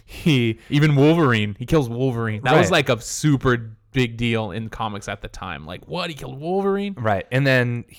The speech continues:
Speaker 1: and then he, like, plays with the other ones. He, like, toys around, and one of 'em
Speaker 2: Yeah.
Speaker 1: finally, like, tricks him into, uh, losing the gauntlet.
Speaker 2: Yeah. It's
Speaker 1: And
Speaker 2: not
Speaker 1: then
Speaker 2: even him. It's not, it's not even one of the heroes. You know who it is?
Speaker 1: Who is it?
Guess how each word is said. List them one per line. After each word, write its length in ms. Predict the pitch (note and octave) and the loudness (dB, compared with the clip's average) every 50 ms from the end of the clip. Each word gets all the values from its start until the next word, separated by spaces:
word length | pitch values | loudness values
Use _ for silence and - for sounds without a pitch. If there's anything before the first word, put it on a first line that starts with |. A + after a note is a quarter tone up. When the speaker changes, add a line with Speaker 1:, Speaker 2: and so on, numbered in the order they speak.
| - | -6
Speaker 1:
and 120 | C3 B2 B2+ | -4 -2 0
then 100 | B2 A#2 | 0 0
he, 120 | A#2+ B2 | 0 2
like, 260 | A#2+ A2 G#2 F#2+ - | 2 2 0 -2 -4
plays 300 | - - C#3 C3+ C#3+ C3+ | -4 0 2 2 2 2
with 120 | C#3 C3+ - | 0 -4 -2
the 100 | A#2 A2 | 0 0
other 160 | A#2+ A#2+ A#2+ | 2 2 2
ones. 240 | G2+ G2 F#2 F#2 F#2 | 0 0 -2 -4 -4
He, 80 | G#2+ A2 | -4 -6
like, 160 | G2 F2+ - | -6 -6 -6
toys 240 | - B2+ A#2 G#2+ G#2+ | -2 -2 -2 0 0
around, 240 | G#2 A2 A2 A2 G#2+ | -2 -2 -2 -2 -2
and 160 | G2+ G2+ G#2 | -4 -2 -2
one 120 | A2+ A#2 | -2 -2
of 100 | A2+ A2+ | -2 -2
'em 60 | A#2 | -4
Speaker 2:
Yeah. 60 | A#2 - | -6 -4
Speaker 1:
finally, 380 | - A2+ A2 G#2+ G#2+ G#2+ G#2 | -2 -2 -2 -2 -2 -4 -4
like, 380 | G2+ G2 F#2 F#2+ F#2 - - - | -2 -2 -2 -2 -4 -8 -16 -16
tricks 280 | - - A#2+ - - | -8 -8 -8 -6 -6
him 80 | A2 G2 | -8 -8
into, 600 | G2 F#2+ F#2+ F2+ - - G2+ F#2+ F#2 F#2 F2+ F2 - _ _ _ _ _ _ _ _ _ _ _ - | -8 -8 -8 -10 -10 -8 -8 -6 -6 -6 -6 -8 -10 _ _ _ _ _ _ _ _ _ _ _ -10
uh, 520 | G2+ G2+ F#2+ F#2 F2+ F2+ F2 F2 F2 E2+ - _ _ _ _ _ _ _ _ _ _ _ _ _ _ _ _ - A2+ | -8 -6 -4 -4 -4 -4 -6 -6 -8 -10 -12 _ _ _ _ _ _ _ _ _ _ _ _ _ _ _ _ -16 -10
losing 380 | A#2 A2+ A#2 A2+ G#2+ A2 G#2 | -6 -4 -4 -2 -2 -4 -4
the 80 | G#2+ G2 | -4 -2
gauntlet. 640 | G2+ G2 F#2 F#2+ - F#2+ G2 G2 F#2+ F2+ - - _ | -2 -2 -2 -2 -4 -6 -6 -6 -6 -6 -8 -12 _
Speaker 2:
Yeah. 80 | - - - _ - | -20 -20 -20 _ -8
It's 120 | C3 G#2+ | -6 -4
Speaker 1:
And 60 | G#2 | -2
Speaker 2:
not 140 | B2+ B2 C#3+ | 0 0 0
Speaker 1:
then 80 | D3+ D3 | 0 -2
Speaker 2:
even 140 | A2+ A#2 A2+ | -4 -4 -6
him. 400 | A2+ B2+ C#3 B2 G2 F2+ F#2 G#2 _ _ _ _ _ _ _ A#2 | -6 -6 -6 -6 -6 -10 -12 -16 _ _ _ _ _ _ _ -12
It's 180 | A#2+ - - | -12 -8 -6
not, 180 | C3 B2+ A#2 C#3 | -8 -6 -6 -8
it's 140 | C3 - C#3+ | -8 -6 -2
not 160 | C#3+ D3 D3+ | -2 0 0
even 240 | D3+ C#3+ C3 A#2+ A#2 | 0 -2 -2 -2 -4
one 100 | A#2 A#2 | -4 -6
of 40 | |
the 40 | G2+ | -6
heroes. 460 | G2+ A#2+ B2+ A#2+ G2 D#2 C#2+ - - - | -6 -6 -4 -4 -4 -6 -8 -12 -14 -12
You 60 | A2+ | -8
know 140 | A2+ A2+ B2+ | -6 -4 -4
who 120 | B2+ A#2 | -4 -4
it 80 | F#2+ F#2+ | -4 -6
is? 340 | F2+ A2 C#3 - - - _ _ _ _ _ _ - - | -6 -8 -8 -12 -16 -20 _ _ _ _ _ _ -10 -6
Speaker 1:
Who 140 | A2 G#2+ G2 | -4 -2 -2
is 100 | F2 F#2 | -2 -4
it? 160 | F2 - | -8 -10